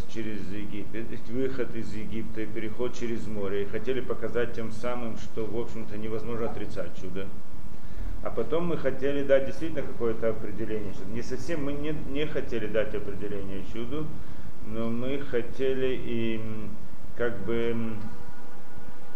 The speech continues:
э, дать этому объяснение своеобразное, да? Ш-, что значит чудо, да? Дать, э, дать, назовем так, это хотели дать ощущение чуда. Определение мы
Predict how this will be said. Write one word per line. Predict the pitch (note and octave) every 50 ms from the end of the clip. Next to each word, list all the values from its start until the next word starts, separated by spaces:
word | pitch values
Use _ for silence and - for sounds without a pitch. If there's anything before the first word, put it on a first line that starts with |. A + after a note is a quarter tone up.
| - - - - -
э, | - G2 G#2 G2+ G2+ G2+ G2+ G2+ F#2+ F#2 - - - - - - - - - - - - - - - - - - - - - - - - - - - - - - - - - - - - - -
дать | G2+ B2+ B2+ B2+ B2+
этому | A2+ A2 B2 A#2 B2 B2
объяснение | A#2+ A#2 B2 A#2+ A#2+ A#2 - - C#3+ D#3 D#3 D3 C3+ A#2 A2
своеобразное, | - - - A#2 A#2 A2+ A2+ A2+ A#2 A#2 A2 G2+ G#2 G#2 F2+ F2 - -
да? | B2+ D#3 E3
Ш-, | E3 D3+ D3+ - - - - - - - - - - F3 E3 - F3+ F3 F3 - - - - - -
что | - D#3+ D3+
значит | C3+ B2+ C3 A#2 B2 - - -
чудо, | - - G2+ G2+ G2 F#2 F#2+ F#2+ F#2 F#2 - - - - - G#2
да? | A2+ A#2+ A#2+ - A#2 - - A#2 - - - - - - G#2 G#2 G#2
Дать, | B2 B2+ B2+ C3
э, | D3 D3 -
дать, | D3+ C#3 C#3 C#3 C#3 C3
назовем | C3 C3 C3+ C3+ C3+ C#3 D3 D3 D3 C#3+
так, | D3 C#3+ C3 -
это | D3+ - - A2+ A2 - -
хотели | - B2+ A#2+ B2
дать | A#2+ B2+ B2+ B2+ C3
ощущение | B2 - - B2 A#2 - D#3 D3+ C#3 B2 A2 G#2+ G#2
чуда. | - - G#2+ G2 F#2+ F#2+ - - - - - - - - -
Определение | - G#2 - - A#2 A#2+ A#2 B2+ C3 C#3 D3+ D#3 D3+ D3
мы | C#3+ C#3+ C#3